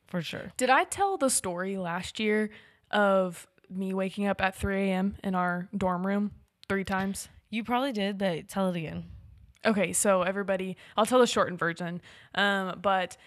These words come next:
Speaker 2: Brooke and I lived together. If you didn't know that, we were roommates. <laughs> Um,
Speaker 1: Yes.
Speaker 2: so, um, there was one time in college, I think it was our freshman year, um, and, uh, I woke up at three A M three times in a row.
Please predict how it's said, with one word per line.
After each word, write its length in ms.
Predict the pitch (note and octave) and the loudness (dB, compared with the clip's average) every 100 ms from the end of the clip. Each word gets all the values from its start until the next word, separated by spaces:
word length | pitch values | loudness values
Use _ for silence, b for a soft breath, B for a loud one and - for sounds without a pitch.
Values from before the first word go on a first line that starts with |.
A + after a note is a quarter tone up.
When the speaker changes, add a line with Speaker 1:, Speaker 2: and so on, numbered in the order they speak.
| B B - | B B -4
Speaker 2:
Brooke 140 | G3+ | 0
and 80 | A#3 | 2
I 100 | C4 | 4
lived 200 | B3 G#3+ | 4 4
together. 340 | - G3 F#3 F#3 | 2 6 6 6
If 80 | |
you 60 | G#3 | 4
didn't 140 | G#3+ | 2
know 120 | G3+ F#3+ | 4 4
that, 180 | F3 | 4
we 80 | F3+ | 4
were 120 | F3 | 0
roommates. 460 | E3+ D#3+ D#3 - - | -4 -6 -8 -6 -6
<laughs> 40 | - | 0
Um, 80 | A#3+ - | 2 4
Speaker 1:
Yes. 260 | D4+ - F#3+ - | 4 4 4 8
Speaker 2:
so, 440 | C4 A3 G#3+ A3 | 10 10 8 4
um, 340 | - G3 G3 G3 B B - | 4 2 2 -2 B B -4
there 100 | G3+ | -4
was 100 | G3 | -2
one 180 | F#3 F#3 | -4 -4
time 360 | A3+ A#3+ C4+ C#4 | 0 2 0 -2
in 120 | G3+ G3+ | -6 -2
college, 500 | A#3 G3 F#3 F#3 - | 2 2 2 0 0
I 60 | G3 | -2
think 200 | A#3 C#4 | 0 0
it 80 | A#4 | 0
was 100 | G4 | 4
our 160 | B3+ | 2
freshman 460 | - G#3 F#3 G3+ E3+ | 2 0 0 -4 -6
year, 200 | D#3+ - B B B - | -6 -10 B B B 2
um, 400 | G#3+ G#3+ G#3 G3+ - | 6 6 6 2 0
and, 420 | G#3 G#3 G3 G3 G3+ | -2 0 0 0 2
uh, 220 | G3 F#3+ F#3+ G3 _ | 2 0 -6 -20 _
I 200 | - F#3+ | -2 0
woke 280 | G3+ G#3 G#3 | 0 0 -2
up 200 | F#3+ F#3+ - | -2 -2 0
at 240 | F#3 - - | -2 -2 -8
three 320 | G3 F#3+ G#3+ | -4 0 0
A 20 | |
M 260 | F#3+ F#3 F#3 _ _ _ | 0 -2 -6 _ _ _
three 220 | F#3+ F#3+ | 0 2
times 460 | F#3 F3+ F3 F3 - | 4 4 6 4 2
in 120 | G3 | 2
a 80 | G3 | 2
row. 360 | F3+ D3+ E3 | 4 4 2